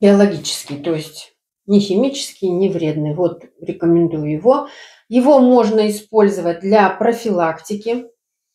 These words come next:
э, заболевания. То есть берем там эту одну таблеточку и на одно растение в,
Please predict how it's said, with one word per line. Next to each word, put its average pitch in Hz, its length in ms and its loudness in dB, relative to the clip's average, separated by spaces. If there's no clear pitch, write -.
э, 196 840 2
заболевания. 190 1040 2
То 185 80 -6
есть 180 140 -8
берем 196 280 0
там 175 200 0
эту 175 200 -4
одну 180 240 -2
таблеточку 208 680 -2
и 202 140 2
на 196 200 6
одно 190 240 -4
растение 254 640 -2
в, 202 420 -10